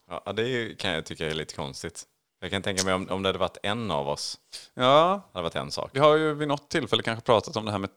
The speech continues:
Speaker 2: tvestjärtar, höll jag på att säga, men att man
Speaker 1: Ah.
Speaker 2: hanterar, men till den bilden får jag upp lite i huvudet, att det är liksom dubbla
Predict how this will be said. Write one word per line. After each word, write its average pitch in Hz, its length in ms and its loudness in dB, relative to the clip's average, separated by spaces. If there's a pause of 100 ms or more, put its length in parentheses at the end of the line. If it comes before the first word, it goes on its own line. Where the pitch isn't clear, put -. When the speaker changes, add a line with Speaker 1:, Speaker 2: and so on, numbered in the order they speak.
Speaker 2:
tvestjärtar, 127 1400 -2
höll 139 120 -4
jag 131 80 0
på 131 40 -16
att 131 40 -12
säga, 101 200 4
men 104 240 -2
att 101 100 -2
man 104 120 -2
Speaker 1:
Ah. 101 180 2
Speaker 2:
hanterar, 104 400 2
men 113 280 -4
till 120 140 -2
den 139 240 0
bilden 101 280 -2
får 107 100 2
jag 104 100 2
upp 117 140 -2
lite 107 200 -4
i 101 40 0
huvudet, 98 320 0
att 101 100 -4
det - 60 -2
är 101 40 -4
liksom 98 200 -6
dubbla 98 500 2